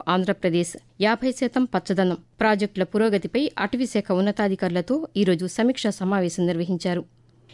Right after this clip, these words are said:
ఈ సందర్భంగా పవన్ కళ్యాణ్ మాట్లాడుతూ, రాష్ట్ర తీర ప్రాంతాన్ని తుఫాన్లు, కోత నుండి సంరక్షించేందుకు గ్రీన్ వాల్ కార్యక్రమం ఉపయోగపడుతుందన్నారు. ఆక్రమించుకున్న అటవీ భూములను విడిపించి వాటిలో మొక్కలు నాటాలని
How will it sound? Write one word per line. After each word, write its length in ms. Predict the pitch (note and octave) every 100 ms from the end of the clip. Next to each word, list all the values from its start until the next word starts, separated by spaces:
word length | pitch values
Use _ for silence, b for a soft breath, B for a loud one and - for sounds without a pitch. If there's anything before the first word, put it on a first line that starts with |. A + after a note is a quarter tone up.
| _
ఈ 80 | B3
సందర్భంగా 600 | C4+ C#4 C4 C4 C4+ E4+
పవన్ 300 | F#4 A#3+ A#3
కళ్యాణ్ 300 | A#3 A3 G#3
మాట్లాడుతూ, 500 | G3 G3 A3 G#3 B3+ D#4+ B B B
రాష్ట్ర 360 | G#3+ A#3+ - G#3+
తీర 220 | A3 G#3+
ప్రాంతాన్ని 600 | G#3+ G3+ G3 G3 A3+ D4+
తుఫాన్లు, 680 | - G#3+ A#3 A#3 A#3 C#4+ D#4+
కోత 240 | - G#3+ A3+
నుండి 260 | A3 G#3
సంరక్షించేందుకు 840 | G3+ G3 G3+ - G3 G#3 G3 - G3+ B B -
గ్రీన్ 260 | A3 B3+
వాల్ 180 | A#3+ A3+
కార్యక్రమం 480 | G#3+ F#3 F#3 F#3+ F#3 -
ఉపయోగపడుతుందన్నారు. 920 | E3 G#3+ F#3+ F3 E3+ F3+ F3+ F3+ F3 - _ b -
ఆక్రమించుకున్న 720 | G3 A3 G#3+ G3 - F#3+ F#3
అటవీ 360 | - F#3+ G3+
భూములను 420 | F#3+ D#3+ F#3+ F#3 F3
విడిపించి 520 | F3+ F#3+ G#3 - B3 C#4+ b b -
వాటిలో 360 | G#3 G#3+ G#3+ F#3+
మొక్కలు 340 | F#3 - A3
నాటాలని 520 | F#3+ F3+ G3+ F#3+ A3+